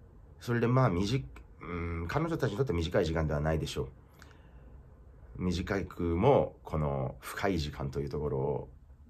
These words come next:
パートナーですよ、おそらく。同じチームに、同じグループにい-、いないことによって、何でも話せるというようなね。まあ、そういうところは、ムロも上村も、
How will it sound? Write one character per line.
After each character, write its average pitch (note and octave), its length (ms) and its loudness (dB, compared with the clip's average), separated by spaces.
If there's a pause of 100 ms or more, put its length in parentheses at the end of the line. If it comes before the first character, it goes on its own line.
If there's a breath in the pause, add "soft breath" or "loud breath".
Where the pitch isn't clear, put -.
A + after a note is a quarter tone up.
(360)
パ B2+ 180 4
ー C#3 40 0
ト A2 260 0 (280)
ナ D2+ 180 0
ー D#2+ 40 0
で E2 100 0
す E2+ 160 -2
よ、 D#2 240 -4
お D#2 80 -6
そ - 120 -2
ら D2+ 80 -2
く。 - 220 -10
同 G2 160 2
じ G#2+ 160 0
チ C3 180 4
ー - 20 6
ム G#2+ 100 6
に、 E2+ 80 2
同 F2+ 180 2
じ G#2+ 100 2
グ A#2 100 2
ル C3+ 100 4
ー C3 40 -2
プ G#2 80 2
に D#2+ 140 2 (480)
い-、 G#2 220 -4 (100)
い - 20 6
な E3 120 6
い F#3+ 60 6
こ F3+ 140 0
と F#3+ 100 8
に B2+ 60 6
よ F#2 80 4
っ - 20 -2
て、 D#2 400 0 (680)
何 F#2 220 2
で F2+ 60 4
も F2 80 2
話 E2+ 260 0
せ - 80 0
る C#2+ 80 -4
と - 120 -6
い C2+ 60 -2
う - 20 -2
よ B1+ 80 -2
う - 40 -6
な - 80 -8
ね。 D#2+ 160 -4 (1600 loud breath)
ま C3+ 80 -2
あ、 - 0 -
そ C#3+ 140 4
う D3 40 8
い - 20 8
う - 40 4
と C#3+ 100 4
こ D3+ 80 6
ろ A#2 100 6
は、 D2+ 320 2 (340)
ム A2 180 4
ロ F#2 100 8
も D2 400 0
上 E2+ 180 0
村 D2 200 2
も、 C2 300 -4